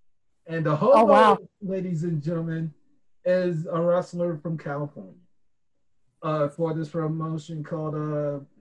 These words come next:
Speaker 1: Hollywood Championship Wrestling or something like that.
Speaker 2: I think
Speaker 1: Either
Speaker 2: I've heard
Speaker 1: which
Speaker 2: of him.
Speaker 1: way. Also, he's a host of, uh, W W E, uh, reviews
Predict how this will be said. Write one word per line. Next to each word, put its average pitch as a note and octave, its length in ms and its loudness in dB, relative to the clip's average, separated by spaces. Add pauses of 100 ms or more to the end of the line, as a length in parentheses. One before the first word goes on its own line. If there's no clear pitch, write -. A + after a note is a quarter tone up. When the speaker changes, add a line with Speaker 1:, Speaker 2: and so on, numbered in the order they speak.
(400)
Speaker 1:
Hollywood F3+ 960 -2
Championship D#3+ 580 -8
Wrestling B2+ 420 -10
or A2 100 -20
something B2+ 360 -16
like F#2 200 -20
that. - 120 -20 (680)
Speaker 2:
I - 40 -12
think - 140 -6
Speaker 1:
Either F#3 100 0
Speaker 2:
I've F3+ 60 0
heard F3 60 4
Speaker 1:
which D#3+ 120 2
Speaker 2:
of C4 60 -8
him. D3+ 40 -4
Speaker 1:
way. D3 240 -4 (320)
Also, F#3 380 2
he's F#3+ 340 0
a F#3 140 4
host B3 400 2
of, F3 420 0 (560)
uh, D#3 160 -4
W E3 180 0
W E3 220 0
E, E3 380 -4 (840)
uh, C3 280 -10
reviews D3+ 840 -2